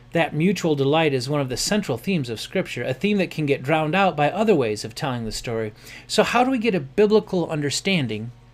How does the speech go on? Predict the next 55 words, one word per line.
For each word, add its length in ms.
of 100
delight? 360
The 140
introduction 480
already 300
gave 200
us 160
one 300
way 140
to 100
try 280
and 120
get 140
a 40
handle 440
on 100
our 140
relationship 580
with 160
God 380
through 160
the 120
lens 300
of 140
delight, 400
a 60
kind 260
of 180
definition 680
by 220
image. 540
That 300
moment 400
when 180
a 60
little 260
boy 340
runs 320
laughing 380
into 140
his 120
mother's 300
arms 380
and 100
she 140
picks 280
him 120
up 180
and 160
brings 240
him 100
close, 400
and 140
they 160
each 460